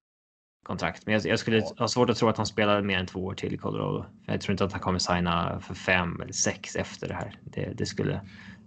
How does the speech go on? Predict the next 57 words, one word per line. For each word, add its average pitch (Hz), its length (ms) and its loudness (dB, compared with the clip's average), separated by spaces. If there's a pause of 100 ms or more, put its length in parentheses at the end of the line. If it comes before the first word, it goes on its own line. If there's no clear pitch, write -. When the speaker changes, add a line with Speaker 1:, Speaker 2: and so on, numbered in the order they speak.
(500)
Speaker 1:
det 113 80 -2
skulle 120 200 4
Speaker 2:
Ah, 120 40 8
alltså, 117 260 6
Speaker 1:
förvåna 113 160 6
Speaker 2:
han 120 80 6
Speaker 1:
mig. 127 100 6
Speaker 2:
blir 135 160 10
ju 135 200 10
i - 20 4
fas 127 380 8
sen 120 260 6
och 120 260 4
vill 120 140 4
säkert 120 320 0
signa 120 260 4
stort, 113 280 -6
så - 140 -4
det 120 60 4
är 123 60 4
väl 123 100 4
inte 120 120 2
så - 60 -16
konstigt. - 260 -2
Speaker 1:
Ja. 104 140 -2
Speaker 2:
Speciellt - 400 -10
Speaker 1:
Ja, 123 60 8
Speaker 2:
om 117 60 10
Speaker 1:
han 123 60 12
Speaker 2:
han 131 100 10
Speaker 1:
blir, 139 220 10
Speaker 2:
fortsätter 117 140 2
Speaker 1:
i - 20 6
och 110 40 2
med 117 60 -4
att 131 60 -2
Speaker 2:
göra 131 100 6
Speaker 1:
han 117 80 8
Speaker 2:
lite 120 80 4
Speaker 1:
kom 131 120 4
in 143 80 8
i - 20 10
Speaker 2:
mål. 135 100 8
Speaker 1:
ligan 135 260 6
så 117 100 -10
tidigt 120 320 0
så 117 80 0
blir 107 120 2
han 104 120 4
ju 104 60 4
U 104 140 4
F 98 120 -2
A 113 180 4
efter 95 180 -4
det 101 60 2
här 95 60 -4
kontraktet. - 600 -8